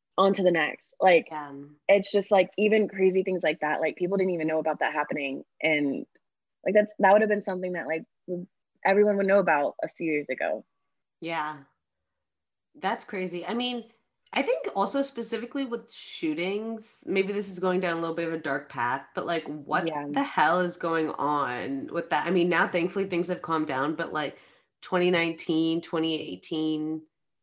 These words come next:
Speaker 2: it just, like, a crazy spike that, like, I think I read, like, the more, the amount of shootings that happened in one of those two years, I don't remember which one it was, but it was, like, when there was, I feel like there was one, like, every other month or something, was, like, more than there were in, like, the past twenty years.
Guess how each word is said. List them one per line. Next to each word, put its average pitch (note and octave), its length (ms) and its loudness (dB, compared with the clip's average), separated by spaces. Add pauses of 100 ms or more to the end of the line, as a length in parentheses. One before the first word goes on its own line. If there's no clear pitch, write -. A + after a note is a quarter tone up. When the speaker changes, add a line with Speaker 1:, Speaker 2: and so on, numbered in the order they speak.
Speaker 2:
it G3 120 0
just, D#4 180 2
like, F4 140 2
a A#3+ 80 2
crazy A#3 720 -2
spike F3+ 640 -2
that, E3 240 2
like, D3 480 -4 (100)
I E3+ 120 4
think F#3+ 180 -4
I G3 140 2
read, D#3 280 -2
like, D3+ 160 -4
the D#3 80 -2
more, D3+ 600 -2 (480)
the G3 60 2
amount G3 200 2
of A3+ 60 -2
shootings G3 220 2
that F3+ 100 0
happened E3+ 760 0
in F#3 100 2
one F3 160 4
of F3+ 80 0
those F3 180 0
two D#3+ 120 -6
years, D3 200 -6
I D3 40 -6
don't D#3 80 -6
remember D#3+ 240 -2
which D3+ 180 -6
one C#3+ 100 -4
it C3+ 80 -6
was, C#3+ 220 -4
but D3+ 140 -6
it - 20 -2
was, D3 120 -4
like, C#3+ 140 -6
when C#3+ 140 -2
there C#3+ 100 -2
was, C#3+ 140 -8
I C3+ 100 -12
feel D#3+ 160 -6
like D3 100 -6
there D3+ 80 -6
was C3+ 140 -8
one, C#3+ 140 -4
like, C#3 180 -6
every C#3+ 200 -4
other C3+ 160 -6
month C#3 340 -4
or D3 80 -12
something, F3 500 -10 (260)
was, E3+ 140 0
like, E3+ 160 0
more D#3+ 240 4
than D3+ 160 2
there D3 220 -2
were C#3+ 240 -2
in, C#3+ 100 -4
like, C#3 240 -4
the D3 60 -8
past - 720 -2
twenty C#3 360 -2
years. - 600 -10